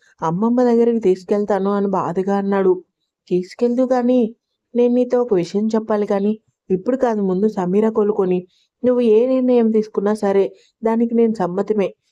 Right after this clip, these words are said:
కానీ నువ్వు తప్పు చేసావు కార్తీక్." "నాన్న" అంటూ ఏమీ అర్థం కాక చూశాడు.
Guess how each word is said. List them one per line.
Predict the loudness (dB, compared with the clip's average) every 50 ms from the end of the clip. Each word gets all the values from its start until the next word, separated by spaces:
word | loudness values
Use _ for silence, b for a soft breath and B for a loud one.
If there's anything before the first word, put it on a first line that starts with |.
| _ _ -6
కానీ | -4 -2 0 0 2 2
నువ్వు | 2 2 0 -2
తప్పు | -4 -6 -6 -6
చేసావు | -2 -2 -2 0 0 -2 -2 0
కార్తీక్." | -2 -4 -2 -2 -4 -4 -4 -6 _ _ _ _ _ _ _ _
"నాన్న" | -4 -2 -2 -2 -2 -2 0 0 0 0
అంటూ | 0 -2 -2 -2 -4 -4 -6 _ _ _ _ _ 0
ఏమీ | 2 2 2 2 2 2 2 2
అర్థం | 2 0 0 0 0 0 0
కాక | 0 0 0 0 0 0
చూశాడు. | 0 -2 0 0 0 2 2